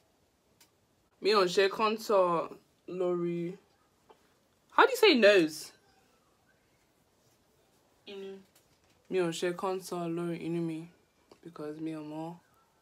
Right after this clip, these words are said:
Speaker 1: contour ṣe. Contour. Contour.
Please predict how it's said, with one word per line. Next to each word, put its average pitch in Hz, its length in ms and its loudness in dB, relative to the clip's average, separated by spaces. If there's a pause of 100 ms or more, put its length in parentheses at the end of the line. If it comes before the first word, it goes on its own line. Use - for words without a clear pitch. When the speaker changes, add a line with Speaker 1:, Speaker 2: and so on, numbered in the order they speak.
(160)
Speaker 1:
contour 170 400 -14
ṣe. - 260 -16 (720)
Contour. 185 560 -4 (1080)
Contour. 202 720 -6